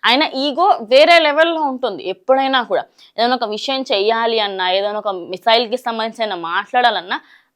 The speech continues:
ఆయనకుండే కెపాసిటీ, ఆయనకుండే లెవెల్ కంప్లీట్లీ డిఫరెంట్ అనమాట. మరి ఇప్పుడు ఇంత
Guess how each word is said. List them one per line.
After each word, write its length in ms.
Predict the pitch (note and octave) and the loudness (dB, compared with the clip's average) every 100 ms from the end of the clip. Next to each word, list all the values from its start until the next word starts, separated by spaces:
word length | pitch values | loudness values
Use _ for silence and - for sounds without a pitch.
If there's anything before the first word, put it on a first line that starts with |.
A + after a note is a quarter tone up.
| G#3 | 2
ఆయనకుండే 520 | B3+ C#4 C#4 C4+ C4+ C#4 | 2 2 0 0 0 0
కెపాసిటీ, 600 | G#3 - A#3+ B3+ C4 A#3 D4+ | 0 4 6 6 2 -4 -2
ఆయనకుండే 460 | B3 B3 B3+ C4 C#4 C#4 | -2 -4 -4 0 2 2
లెవెల్ 200 | D4 E4 - | 2 0 -2
కంప్లీట్లీ 480 | C4+ C4+ D4+ D#4+ C4+ G#3 | -6 -2 -2 0 0 -2
డిఫరెంట్ 340 | G#3+ A#3+ A#3 F#3 | -4 -4 -4 -6
అనమాట. 260 | D3+ C#3 - _ _ _ _ _ _ D4 | -8 -16 -18 _ _ _ _ _ _ 4
మరి 160 | F4+ E4 | 4 4
ఇప్పుడు 300 | - D#4 - - _ - C#4 | 0 0 0 -4 _ -8 -2
ఇంత 180 | D#4 | 2